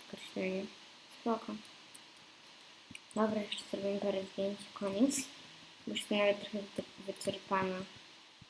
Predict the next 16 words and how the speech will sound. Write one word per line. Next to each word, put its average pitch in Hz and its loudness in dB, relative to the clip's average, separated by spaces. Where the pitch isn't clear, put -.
I, 220 8
znaczy, - 0
u - 6
mnie 339 12
to 381 8
jest 311 12
przerwa 208 10
od 214 4
YouTube'a, 196 6
bo 190 8
ja 196 12
codziennie 208 0
wstawiam 208 2
takie 202 -2
filmiki, 202 -2
wstawiałam, 214 12